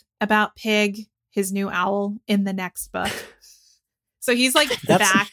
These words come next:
Speaker 1: on his old you-know-what.
Speaker 2: Complain about your pet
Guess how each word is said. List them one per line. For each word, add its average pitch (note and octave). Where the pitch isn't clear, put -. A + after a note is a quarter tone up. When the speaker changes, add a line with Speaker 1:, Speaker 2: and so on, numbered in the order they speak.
Speaker 1:
on G3+
his F#3+
old F#3+
you-know-what. F#3
Speaker 2:
Complain D3+
about C#3
your B2+
pet A#2